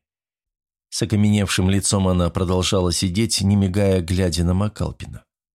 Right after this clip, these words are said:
Через несколько мгновений лицо его смягчилось, на нем появилась улыбка. «Прости меня», извинился он. «Это уж я ляпнул лишнее».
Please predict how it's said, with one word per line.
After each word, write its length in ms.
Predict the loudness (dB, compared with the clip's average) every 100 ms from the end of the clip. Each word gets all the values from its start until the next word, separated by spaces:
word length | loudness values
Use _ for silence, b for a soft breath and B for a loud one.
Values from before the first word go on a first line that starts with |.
| _ _ _ _
Через 400 | -6 -2 0 0
несколько 420 | 0 0 -2 0
мгновений 720 | 0 2 2 2 2 2 0 0
лицо 380 | 0 0 0 2
его 300 | 2 2 2
смягчилось, 960 | 0 0 0 -4 -4 0 0 -2 -6 _ _ _
на 100 | -2
нем 300 | 2 2 2
появилась 640 | 0 0 2 2 0 0 -2
улыбка. 540 | -4 -4 -10 -14 -16 _ _ _ _ _ _ _ _ _ _ _ _ _
«Прости 480 | -6 -4 -4 -2 0
меня», 360 | 2 0 -4 -12 _ _ -8
извинился 560 | -2 0 0 -2 -4
он. 340 | -4 -2 -2 -6 _ _ _ _ _ _ _
«Это 300 | -4 -2 0
уж 240 | 0 0 0
я 360 | 2 0 0 0
ляпнул 560 | 0 0 0 0 0
лишнее». 640 | 0 -4 -6 -6 -8 -10